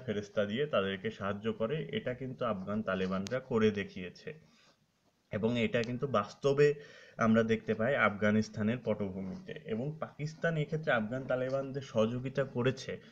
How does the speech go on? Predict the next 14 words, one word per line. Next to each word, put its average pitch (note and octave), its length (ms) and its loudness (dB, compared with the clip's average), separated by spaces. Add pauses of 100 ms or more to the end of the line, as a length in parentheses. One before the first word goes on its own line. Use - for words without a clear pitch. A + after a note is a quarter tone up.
(240)
কিন্তু C#3 180 -4
সহযোগিতা D3+ 720 2
করা D3+ 440 6
পর্যন্তই D3+ 560 -2
কিন্তু D3 640 -4
সীমাবদ্ধ A#2+ 640 2
ছিল। G2 220 -4
পাকিস্তানের A2+ 640 -4
কিন্তু C#3 180 -4
ক্ষমতা A#2 380 -2
ছিল C#3+ 300 -4
না C#3+ 140 -4
যে C#3+ 120 -2
পাকিস্তানের B2+ 600 -4